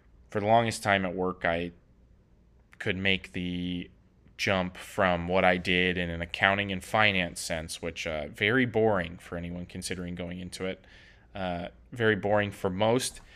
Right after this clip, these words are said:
super exciting for me. Love spreadsheets. Spreadsheets are great. Debits, credits, learn 'em. Uh, there's also, like, this,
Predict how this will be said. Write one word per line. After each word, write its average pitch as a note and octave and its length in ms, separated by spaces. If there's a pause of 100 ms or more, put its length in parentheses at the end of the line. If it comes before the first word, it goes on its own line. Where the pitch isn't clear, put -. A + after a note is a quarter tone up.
(220)
super G2 380
exciting F2+ 420
for F2 160
me. G2 360 (380)
Love F2+ 180
spreadsheets. - 880 (100)
Spreadsheets E2+ 500
are F2 60
great. F#2 420 (420)
Debits, E2+ 300
credits, - 640
learn F2+ 300
'em. G2 220 (960)
Uh, F2 180
there's F#2+ 220
also, G#2+ 260
like, A2+ 220
this, - 380